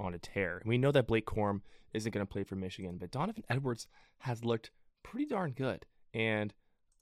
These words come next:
I got his numbers here for the last couple of games. We know he went off late in that fourth quarter against Ohio State. He finished against the Buckeyes, twenty-two carries for two sixteen,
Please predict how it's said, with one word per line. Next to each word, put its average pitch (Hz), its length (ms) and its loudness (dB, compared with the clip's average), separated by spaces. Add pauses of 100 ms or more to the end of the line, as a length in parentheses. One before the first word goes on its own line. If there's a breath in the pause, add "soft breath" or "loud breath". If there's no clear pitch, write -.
(120)
I 156 120 -4
got 185 140 2
his 120 100 -2
numbers 117 280 0
here 107 160 0
for - 60 -4
the 101 120 -2
last 101 200 -2
couple 104 180 -6
of - 40 -16
games. 92 280 -6
We 101 80 0
know 117 160 4
he 139 120 4
went 110 220 4
off 98 300 4
late 95 400 -2
in 101 100 -4
that - 160 -6
fourth 101 200 0
quarter 98 280 -2
against 92 280 -6
Ohio 95 240 -4
State. 87 460 -8 (400 loud breath)
He 120 140 0
finished - 580 0
against 107 300 -4
the 104 60 0
Buckeyes, 95 460 2
twenty-two 107 480 -4
carries 98 460 0
for 98 160 -8
two - 240 -6
sixteen, 117 840 -4